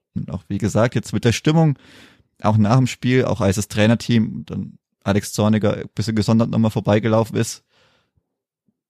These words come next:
das war schon schön. Also die, dieses letzte Spiel, paar Gäste da,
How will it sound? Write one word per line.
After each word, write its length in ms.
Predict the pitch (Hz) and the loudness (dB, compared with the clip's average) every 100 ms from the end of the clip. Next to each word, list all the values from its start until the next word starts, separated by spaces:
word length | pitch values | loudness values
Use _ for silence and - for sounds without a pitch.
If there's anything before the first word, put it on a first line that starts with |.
| _ | _
das 180 | - - | -16 -8
war 100 | 90 | -6
schon 140 | 190 | -4
schön. 340 | 82 101 98 95 | -4 0 2 2
Also 220 | 92 92 | 2 0
die, 380 | - 95 95 - - _ | 0 -2 -2 -6 -16 _
dieses 320 | - 101 92 | -4 0 2
letzte 280 | 101 - 104 | 2 0 -6
Spiel, 580 | - 107 131 139 127 - _ _ _ _ _ _ - - _ - | -4 0 2 4 0 -4 _ _ _ _ _ _ -20 -20 _ -8
paar 140 | 104 | -6
Gäste 320 | 113 117 - | -4 -4 -2
da, 140 | 110 | -2